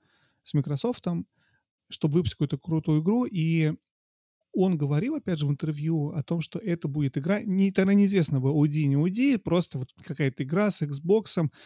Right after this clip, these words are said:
и она будет использовать технологии, которые раньше были недоступны, невозможны. Сейчас мы можем это сделать. И тогда все обсуждали, что, возможно, это что-то про клауд,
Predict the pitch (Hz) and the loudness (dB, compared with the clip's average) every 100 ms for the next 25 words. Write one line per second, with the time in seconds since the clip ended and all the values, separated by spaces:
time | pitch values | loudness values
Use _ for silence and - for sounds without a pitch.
0 | - - _ 139 135 170 165 156 147 - | -20 -20 _ -2 0 0 -2 -4 -6 -4
1 | 147 139 151 151 139 170 208 156 135 139 | -4 -4 -6 -2 0 0 0 -2 -2 2
2 | 143 160 147 131 139 135 139 147 151 143 | 2 2 0 2 2 4 4 4 2 2
3 | 139 - - 156 147 135 139 151 139 131 | 0 0 0 0 2 2 2 2 0 2
4 | 143 135 127 113 160 143 147 143 143 139 | 2 2 2 0 -2 0 2 4 4 4
5 | 131 135 123 127 131 131 - - - - | 0 -2 -4 -4 -6 -6 -10 -18 -20 -20
6 | - _ 160 143 190 208 190 - 147 170 | -20 _ -2 2 2 2 0 2 2 0
7 | 151 135 151 160 139 - 156 139 - 135 | 0 -2 2 2 0 -6 -6 -6 -4 -4
8 | - 147 143 151 151 151 - - | -4 -2 2 4 4 4 0 -8